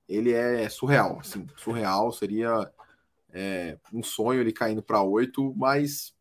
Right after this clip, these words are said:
enfim, va-, vamos ver o que vai acontecer. É, passando as estatísticas dele aqui, né, dois mil e vinte e dois, em treze jogos, ele teve sete tackles pra perda de jardas e três sacks,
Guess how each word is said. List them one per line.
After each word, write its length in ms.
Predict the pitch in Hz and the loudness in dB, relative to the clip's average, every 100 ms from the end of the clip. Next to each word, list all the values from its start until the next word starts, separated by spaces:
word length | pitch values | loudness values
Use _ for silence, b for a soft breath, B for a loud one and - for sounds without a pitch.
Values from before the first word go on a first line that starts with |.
| _ | _
enfim, 400 | 143 143 104 - 143 | -4 -4 -6 -10 -2
va-, 240 | 110 113 98 92 98 - | 2 2 -2 -12 -18 4
vamos 300 | 135 175 139 | 6 6 6
ver 80 | 143 | 4
o 60 | |
que 100 | 139 | 4
vai 80 | 123 | 0
acontecer. 600 | 117 - 101 - 127 143 b b b b b - | 0 -4 -6 -2 -2 -2 b b b b b -8
É, 500 | 101 101 98 98 95 - _ - | -4 -4 -4 -4 -8 -14 _ 0
passando 340 | 123 - 147 | 2 2 2
as 80 | 143 | 0
estatísticas 560 | 143 135 135 131 127 110 | 0 -2 -2 -4 -2 0
dele 160 | 117 | 0
aqui, 220 | 107 - | 0 -2
né, 160 | 117 110 | -2 -2
dois 200 | 113 110 | 0 0
mil 120 | 110 | 0
e 20 | |
vinte 160 | 120 110 | -2 -4
e 40 | 104 | 0
dois, 420 | 104 95 - - b b | 2 2 -2 -14 b b
em 460 | - 110 107 107 101 - | -8 -4 -4 -4 -4 2
treze 300 | 117 127 120 | 6 6 6
jogos, 520 | 113 104 98 98 - - | 4 4 4 -2 -10 -4
ele 180 | 107 | -4
teve 380 | 107 113 107 110 | 0 2 4 2
sete 460 | - 123 131 135 - | 2 2 2 0 -2
tackles 320 | 123 120 110 | 0 0 -4
pra 160 | 113 110 | -4 -2
perda 240 | 113 110 | 0 0
de 100 | 107 | 0
jardas 340 | 107 127 131 | 0 2 2
e 60 | 113 | -4
três 380 | 104 127 131 - | -2 2 2 0
sacks, 420 | 117 113 - - | 0 -2 -4 -16